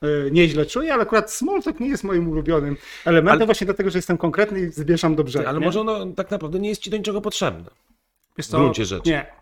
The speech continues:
Speaker 1: jest potrzebny, dlatego że, e,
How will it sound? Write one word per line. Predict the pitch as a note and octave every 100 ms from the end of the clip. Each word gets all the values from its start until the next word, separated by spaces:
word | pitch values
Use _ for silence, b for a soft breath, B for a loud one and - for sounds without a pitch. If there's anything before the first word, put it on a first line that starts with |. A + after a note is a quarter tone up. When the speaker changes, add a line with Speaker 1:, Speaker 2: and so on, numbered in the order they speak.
| _ _
Speaker 1:
jest | E3+ -
potrzebny, | D#3+ D#3 B2+ C#3 D#3+ D#3+ B -
dlatego | D3 D#3 C#3
że, | C3+ D3 C#3+ C#3+ b _ -
e, | C#3+ C#3 C#3 C3+